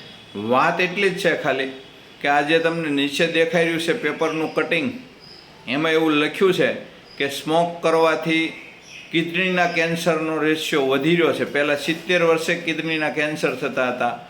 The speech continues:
અત્યારે હવે યુવાનોમાં પણ એટલા બધા કેન્સરના કેસ આવી રહ્યા છે, કિડનીના, લીવરના, જેના કારણે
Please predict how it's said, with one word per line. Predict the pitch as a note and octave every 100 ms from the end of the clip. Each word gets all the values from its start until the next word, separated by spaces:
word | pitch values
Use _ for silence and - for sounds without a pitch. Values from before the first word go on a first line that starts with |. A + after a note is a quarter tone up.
| - -
અત્યારે | C3 B2 E3 D#3+
હવે | D#3+ D#3 - C#3
યુવાનોમાં | G3 A3 A3 G#3+ G3 E3+
પણ | E3+ D#3+
એટલા | E3 D#3+
બધા | D#3+ D#3 D3+
કેન્સરના | D3+ D#3 - C#3+ C#3 C#3+ C#3
કેસ | D3 C#3+ C#3+
આવી | C3+ D3+ D#3
રહ્યા | B2+ A2
છે, | G#2+ G2 - - - -
કિડનીના, | D#3+ E3+ F#3+ D#3+ C#3+ C3 B2+ -
લીવરના, | B2 C#3+ D#3+ D#3 C#3 A#2+ A2 -
જેના | - D3 D#3+ D#3
કારણે | D3+ D#3 D#3+